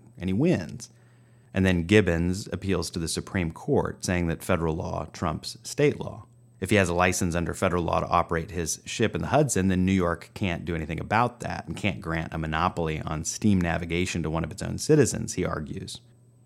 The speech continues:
Enter the Supreme Court and the question, does Congress have the authority to regulate navigation on the Hudson River?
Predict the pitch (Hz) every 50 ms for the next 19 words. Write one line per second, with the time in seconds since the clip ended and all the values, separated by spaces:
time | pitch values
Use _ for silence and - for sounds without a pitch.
0 | _ - - 107 110 104 113 104 85 80 85 - - 85 - - 98 87 85 82
1 | - - 165 160 117 82 - - - - - - 92 87 - - - - 156 139
2 | - - - - - - - - _ - - - - 92 - - - - 156 160
3 | 165 156 143 127 120 - 123 113 110 107 104 101 90 - - 120 113 107 101 95
4 | 87 90 85 92 95 95 104 95 87 82 87 87 87 87 87 87 85 78 82 85
5 | 87 - - 92 82 80 - 85 82 82 85 - - 85 82 80 - 82 85 87
6 | 107 127 123 - - - -